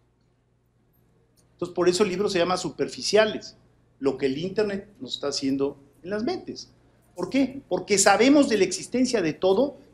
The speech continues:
y a la vez no conocemos bien algo. Entonces, hay, todo tiene, tenemos, nosotros tenemos que gobernar los instrumentos.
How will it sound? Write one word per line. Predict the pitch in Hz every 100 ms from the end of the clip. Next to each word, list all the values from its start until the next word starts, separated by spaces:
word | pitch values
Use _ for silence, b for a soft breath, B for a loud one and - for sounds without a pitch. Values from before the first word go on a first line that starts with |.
| -
y |
a | 170
la | 175
vez | 220 226
no | 240
conocemos | 240 196 170 208 196 151
bien | 175 202 196 - _ _ _ _ _ _
algo. | 139 127 - - _ _ _ _ _ _ _ _ _ _
Entonces, | 202 196 214 - - _ _ _ _ _ _ -
hay, | 214 277 277 285 - -
todo | - 269 302
tiene, | 285 285 294 - - _ _ _ _ _ _ _ _
tenemos, | 170 190 247 269
nosotros | 214 180 175 294 - 349 -
tenemos | 185 190
que | - 160
gobernar | 143 135 147 151
los | 143
instrumentos. | 127 117 131 139 135 - -